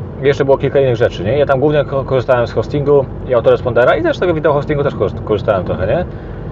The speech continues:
Tylko tam był właśnie taki problem i tam były fajne pieniądze, dosyć, dosyć, dosyć dobre pieniądze były, ten program fajnie płacił. To był pierwszy program, z którym ja tak właściwie zacząłem fajnie zarabiać, nie? W-, i to były, to już dawno było, to były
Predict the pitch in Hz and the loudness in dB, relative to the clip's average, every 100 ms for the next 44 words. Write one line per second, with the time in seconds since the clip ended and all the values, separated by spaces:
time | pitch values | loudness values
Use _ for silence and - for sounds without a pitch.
0 | - - - 214 220 202 180 160 156 151 | -10 -10 0 2 4 4 4 2 0 -2
1 | 143 131 131 190 247 - - - - - | 2 4 4 2 -2 -6 -6 -6 -6 -8
2 | - - - 123 139 135 143 135 123 135 | -10 -10 -6 0 4 4 4 2 2 2
3 | 120 113 117 123 - - 120 131 139 127 | 2 0 2 2 2 -6 0 2 2 2
4 | 135 107 110 123 117 120 113 123 117 104 | 2 4 4 4 2 0 0 0 0 0
5 | 107 143 139 127 143 139 151 135 135 135 | 2 2 2 4 2 2 2 2 2 2
6 | - 127 123 120 120 123 123 120 - - | 2 2 2 2 0 2 4 2 0 -10
7 | - - - 131 131 120 123 117 120 98 | -10 -10 -4 0 0 2 0 2 2 2
8 | 80 90 143 151 - - 117 - 120 127 | 0 -2 -2 -2 -6 -10 -8 -6 0 4
9 | 131 127 127 170 180 - 120 113 98 98 | 6 6 6 4 2 2 0 0 -2 0
10 | 98 | -2